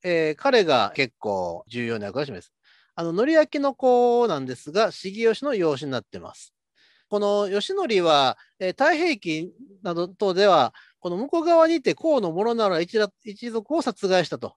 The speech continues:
いう人物として取り上げられてます。まあ、実際には上杉義則なのかどうなのかは実はよく分かってない。あの、上杉なんとかさんという、あの、関東名乗りの名前で書かれてるんですけども、そいつがこの義則だと言われたけど、最近で、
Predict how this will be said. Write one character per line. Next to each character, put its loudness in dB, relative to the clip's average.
い -6
う 0
人 -6
物 -10
と -6
し -8
て -4
取 -2
り 4
上 0
げ -2
ら -2
れ -8
て -20
ま -20
す。 -20
ま 2
あ、 4
実 0
際 4
に 2
は 4
上 2
杉 0
義 -2
則 0
な -4
の -6
か -4
ど 0
う 0
な -2
の -2
か -2
は 4
実 -6
は 2
よ 2
く -20
分 0
か -2
っ -4
て -20
な -8
い。 -12
あ -8
の、 -2
上 2
杉 -4
な 0
ん -6
と -4
か 0
さ -4
ん -8
と -6
い -2
う、 0
あ 0
の、 -6
関 -2
東 -4
名 0
乗 0
り -2
の -4
名 -4
前 0
で -2
書 -20
か 0
れ 2
て -2
る -4
ん -8
で -8
す -18
け -10
ど -10
も、 0
そ -2
い -2
つ -12
が -2
こ -8
の -4
義 -2
則 -2
だ -2
と -6
言 -6
わ 2
れ -2
た -4
け -6
ど、 -8
最 0
近 -12
で、 -8